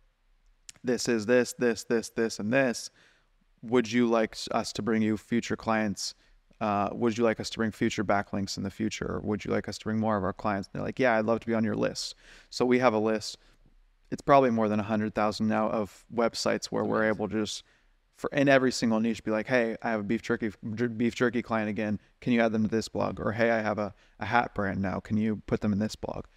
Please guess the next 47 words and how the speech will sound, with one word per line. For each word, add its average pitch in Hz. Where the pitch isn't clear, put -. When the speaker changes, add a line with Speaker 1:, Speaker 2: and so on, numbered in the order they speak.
Speaker 1:
And 110
then 107
they're 107
always 107
just 104
like, 107
"Yeah," 104
because 101
they 110
trust -
us 104
and 107
we've 107
built 104
a 107
good, 107
a 104
good 107
relationship 107
with 90
them. -
Speaker 2:
And 117
what 113
does 120
the 95
backlink, 92
what 107
does 110
the, 90
the 90
other 98
company 90
get 92
from 85
having 92
you 87
come 98
on? 87
Like, 87
what's 98
the 104
incentive 95
for 95
them 87
to 107
backlink 85
you? 71